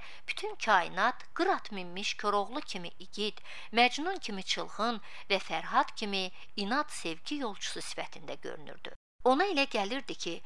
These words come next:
bir gün sarayın bu qalın hasarlarından bir igid atını sıçradıb keçəcək, onu qüvvətlə bağrına basıb aparacaq və həmişə də bu igid onun xəyalını dolaşarkən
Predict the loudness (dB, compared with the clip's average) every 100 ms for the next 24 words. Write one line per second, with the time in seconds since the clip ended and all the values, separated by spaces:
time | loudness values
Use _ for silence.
0 | -6 2 4 4 0 0 6 8 8 6
1 | 0 2 8 10 8 0 -2 0 2 2
2 | 4 2 0 0 2 0 -4 -4 2 2
3 | 2 -6 -2 -2 -4 4 4 4 -2 -2
4 | -2 -2 0 2 0 -2 -2 -4 -2 0
5 | 0 0 -4 -6 0 2 4 2 -4 -2
6 | 0 0 2 0 10 12 12 8 -2 0
7 | -2 -2 -2 -2 -2 -4 0 2 2 0
8 | -6 -4 0 0 2 -2 0 2 2 4
9 | 2 0 -4 -2 0 0 -2 -6 -2 2
10 | 2 0 0 2 6 4 4 0 -2 -2
11 | -2 0 2 2 6 6